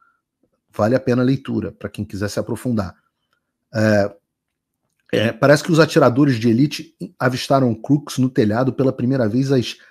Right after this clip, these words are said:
dezessete e cinquenta e dois minutos, e, no telhado. Os snipers tiveram vinte minutos olhando pro Crooks.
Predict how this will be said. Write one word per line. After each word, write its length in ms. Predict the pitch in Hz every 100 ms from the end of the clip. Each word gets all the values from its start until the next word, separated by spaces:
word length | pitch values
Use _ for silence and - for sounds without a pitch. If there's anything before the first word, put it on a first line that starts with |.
| _ _ -
dezessete 840 | 110 120 135 139 - 147 151 -
e 20 | 147
cinquenta 460 | - 120 139 131
e 40 | 110
dois 220 | 127 127
minutos, 440 | 131 101 107 -
e, 100 | - -
no 240 | 123 131
telhado. 680 | 165 196 135 110 101 101 - _ _ _ _ - _ _ _
Os 160 | 110
snipers 840 | 123 113 110 117 135 165 160 - _ _
tiveram 400 | - 113 131 127
vinte 540 | 98 95 127 180 - 214
minutos 500 | 165 123 151 165 131
olhando 440 | 123 117 135 131 _ _
pro 160 | 135
Crooks. 560 | - 143 - - -